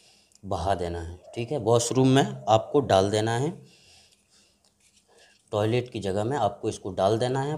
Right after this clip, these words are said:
पानी डाल देना ताकि ये बह जाए, ठीक है, अंदर चला जाए। इसके बाद आपको कुछ नहीं करना, अपने स्नान ध्यान करके जो भी है आप, जो भी आप क्रिया करते हैं सुबह उठ करके अपने हिसाब से आप करिएगा, बाकी का आपको कुछ नहीं करना।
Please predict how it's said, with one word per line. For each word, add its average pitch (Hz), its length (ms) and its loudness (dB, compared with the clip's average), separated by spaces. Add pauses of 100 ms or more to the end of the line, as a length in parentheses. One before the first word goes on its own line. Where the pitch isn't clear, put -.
पानी 101 260 -4
डाल 107 240 0
देना 117 280 -4
ताकि 98 320 -6
ये 131 140 -4
बह 95 260 -6
जाए, 82 240 -8
ठीक 127 220 -12
है, 151 60 -4
अंदर 98 240 -6
चला 82 280 -8
जाए। 82 220 -14 (600)
इसके 110 240 -8
बाद 117 220 -2
आपको 110 240 -4
कुछ 107 200 -12
नहीं 113 160 -6
करना, 113 300 -6
अपने 110 280 -8
स्नान 104 360 -8
ध्यान 98 260 -4
करके 101 340 -4
जो 101 180 -2
भी 107 180 0
है 104 80 4
आप, 101 220 2
जो 95 220 -8
भी 104 200 -4
आप 98 260 -4
क्रिया 101 260 -6
करते 98 320 -8
हैं 101 100 -6
सुबह 98 220 -8
उठ 95 160 -4
करके 98 320 -8
अपने 101 260 -6
हिसाब 92 260 -4
से - 140 -12
आप 101 200 -6
करिएगा, 113 360 -4
बाकी 98 260 -8
का 104 120 -6
आपको 101 220 -6
कुछ 110 200 -16
नहीं 104 140 -8
करना। 90 280 -10